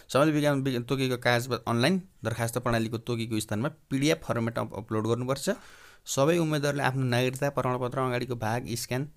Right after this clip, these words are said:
गरी जेपिजी फर-, अ, फर्मेटमा अपलोड गर्नुपर्ने छ। शैक्षिक योग्यताको चाहिँ पिडिएफ चाहियो, तर यिनी तपाईँको नागरिकको प्रमाणपत्रहरू चाहिँ जेपिजी फर्मेटमा अपलोड गर्नु पऱ्यो भनेर भनेको छ।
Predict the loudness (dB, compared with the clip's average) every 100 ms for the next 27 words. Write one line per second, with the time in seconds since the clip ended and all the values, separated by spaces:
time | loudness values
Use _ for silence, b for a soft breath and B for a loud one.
0 | -4 -2 0 2 0 2 0 -2 -4 -8
1 | -6 -2 -2 -2 -2 0 0 -2 -4 b
2 | b b -2 0 2 0 0 -4 -4 -8
3 | -12 -2 0 2 4 4 4 4 4 2
4 | -2 -2 0 0 2 0 0 -4 B B
5 | B B -2 0 2 0 0 0 0 -2
6 | -4 -14 -6 0 2 2 0 -4 2 2
7 | 2 0 0 0 0 0 -2 0 0 0
8 | -4 -4 -2 -2 -4 -4 -2 -2 -2 -2
9 | -2 -2 -4 -4 -6 -6